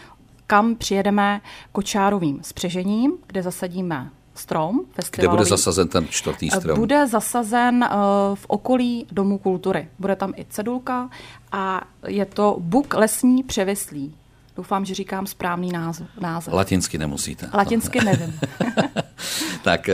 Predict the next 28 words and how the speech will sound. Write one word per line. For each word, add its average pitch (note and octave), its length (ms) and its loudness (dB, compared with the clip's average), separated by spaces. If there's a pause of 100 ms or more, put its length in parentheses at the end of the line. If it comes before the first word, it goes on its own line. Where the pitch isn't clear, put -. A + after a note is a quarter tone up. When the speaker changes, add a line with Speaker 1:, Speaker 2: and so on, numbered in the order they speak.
Speaker 2:
to G#2+ 100 4
máme A#2 180 6
tady C3+ 140 8
pondělí. B2+ 440 6
Jaké A#2+ 240 6
jsou A#2+ 320 4
další G#2 340 2
dny, D#2 260 -2 (200)
co E2 140 -12
se F#2 120 -2
týká E2+ 280 2
projekce F2 480 2
a D#2+ 160 0
pro E2 300 2
veřejnost D#2 540 0
programu? C#2+ 500 -4 (680)
Speaker 1:
Eh, G#3 140 6
v G3+ 60 -6
pondělí C4 420 6
jsme C4+ 240 4
rozšířili A#3+ 760 2
filmy G3 480 0
pro F3 140 -4
veřejnost G#3+ 600 0
odpoledne A3+ 640 -2
v - 60 -14
sedmnáct A3 580 0
hodin. G3 520 0